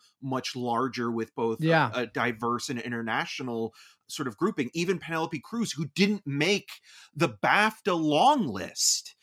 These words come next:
Speaker 1: um,
Speaker 2: Yeah.
Speaker 1: let alone the, the bafta shortlist or nominations or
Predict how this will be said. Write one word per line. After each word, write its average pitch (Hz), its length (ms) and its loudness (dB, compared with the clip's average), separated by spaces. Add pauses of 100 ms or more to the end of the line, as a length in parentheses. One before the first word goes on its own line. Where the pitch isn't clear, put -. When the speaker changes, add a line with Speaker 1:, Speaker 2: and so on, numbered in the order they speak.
(340)
Speaker 1:
um, 127 460 4
Speaker 2:
Yeah. 147 80 6
Speaker 1:
let 196 120 10
alone 170 720 2
the, 135 300 2
the 131 120 -4
bafta 139 480 2
shortlist 143 560 2 (100)
or 127 180 2
nominations 127 840 -2
or 139 200 0